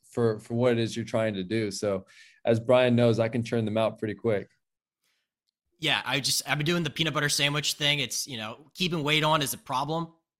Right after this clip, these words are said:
Speaker 2: Uh, so yeah, I'm, I'm, like, you know, one forty-four on a good day, one forty-five. And then it's just, like,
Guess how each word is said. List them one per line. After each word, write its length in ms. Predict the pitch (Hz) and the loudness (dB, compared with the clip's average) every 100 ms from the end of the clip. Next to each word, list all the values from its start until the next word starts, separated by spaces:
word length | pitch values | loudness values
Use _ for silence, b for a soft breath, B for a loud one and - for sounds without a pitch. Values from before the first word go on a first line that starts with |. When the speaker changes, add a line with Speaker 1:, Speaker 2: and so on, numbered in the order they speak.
| _ - | _ -8
Speaker 2:
Uh, 300 | 117 101 101 | -6 -4 -6
so 520 | - 139 120 107 110 - | -8 -6 -6 -6 -10 -14
yeah, 220 | 127 98 90 | -8 -6 -6
I'm, 180 | 104 101 110 | -10 -12 -16
I'm, 80 | |
like, 160 | 113 107 _ - | -12 -12 _ -14
you 100 | 117 | -12
know, 100 | 95 | -12
one 320 | 95 110 104 - - | -10 -10 -10 -18 -16
forty-four 1200 | 120 117 117 113 110 107 107 110 - 113 117 135 | -12 -10 -8 -6 -6 -6 -10 -14 -16 -14 -10 -10
on 80 | 135 | -8
a 40 | 131 | -8
good 220 | 147 147 | -10 -8
day, 340 | 151 165 170 _ | -8 -10 -12 _
one 120 | 127 | -18
forty-five. 560 | - 143 139 131 160 180 123 | -12 -10 -6 -6 -6 -10 -12
And 120 | 113 | -6
then 120 | 110 | -4
it's 180 | 104 - | -4 -4
just, 260 | 110 - | -6 -8
like, 280 | 104 92 92 | -8 -10 -10